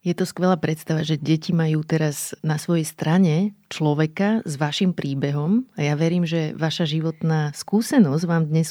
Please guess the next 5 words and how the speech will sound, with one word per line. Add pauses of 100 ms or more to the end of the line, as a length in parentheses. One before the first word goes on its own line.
umožňuje
prinášať
pozorovania
a
riešenia,